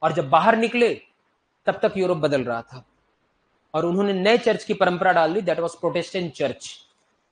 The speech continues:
जो बहुत ही scientific church आज की date में Europe का माना जाता है, Protestant church, ठीक है। और जो पहले वाला church था थोड़ा कं-, conservative था, कैथोलिक church कहा जाता है।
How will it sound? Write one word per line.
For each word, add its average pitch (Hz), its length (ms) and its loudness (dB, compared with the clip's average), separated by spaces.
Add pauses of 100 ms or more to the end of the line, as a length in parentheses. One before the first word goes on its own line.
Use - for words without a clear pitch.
(200)
जो 160 100 -6
बहुत 180 300 2
ही 226 60 -2
scientific 196 560 0
church 170 200 -2
आज 156 160 0
की 185 100 -2
date 156 160 -2
में 180 120 -4
Europe 147 260 -2
का 196 60 0
माना 127 260 -4
जाता 113 260 -8
है, 117 240 -14
Protestant 165 520 -4
church, - 340 -10 (880)
ठीक 190 140 0
है। 175 240 0 (460)
और 151 180 -2
जो 196 360 4 (180)
पहले 220 240 6
वाला 233 200 8
church 185 360 -2
था 247 60 0
थोड़ा 214 280 0
कं-, 208 200 -2
conservative 175 640 -2
था, 226 40 0
कैथोलिक 185 460 -2
church 139 220 -6
कहा 123 180 -6
जाता 127 240 -8
है। 127 160 -14